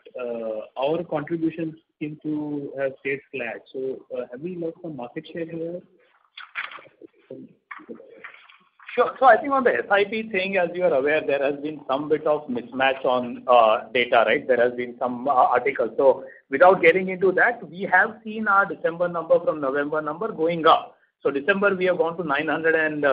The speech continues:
Speaker 2: ten crores. And December, November to December, as you would be aware, there was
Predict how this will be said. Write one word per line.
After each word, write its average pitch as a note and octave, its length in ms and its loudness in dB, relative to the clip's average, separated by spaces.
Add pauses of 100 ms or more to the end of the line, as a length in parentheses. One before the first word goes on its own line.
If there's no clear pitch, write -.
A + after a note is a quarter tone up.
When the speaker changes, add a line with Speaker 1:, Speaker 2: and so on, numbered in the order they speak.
(160)
Speaker 2:
ten C3+ 220 2
crores. C#3+ 300 0 (440)
And G3 240 0
December, G#3 460 0
November F#3 400 2
to F#3+ 160 0
December, G3 340 0
as F3+ 160 2
you F#3 80 -4
would F#3 180 0
be F#3 120 4
aware, F3 260 4
there E3 160 4
was E3 180 8